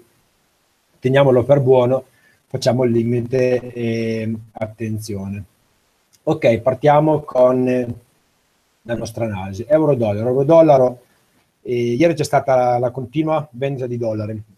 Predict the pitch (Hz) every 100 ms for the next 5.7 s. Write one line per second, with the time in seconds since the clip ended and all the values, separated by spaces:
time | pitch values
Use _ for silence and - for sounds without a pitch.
0 | _ 120 147 139 135 123 123 - 131 123
1 | 120 120 117 127 131 127 131 120 117 117
2 | 113 110 127 120 120 120 117 117 113 117
3 | 117 - 143 135 127 113 123 120 113 113
4 | 120 117 120 120 147 127 120 139 131 127
5 | 113 120 131 156 151 131 113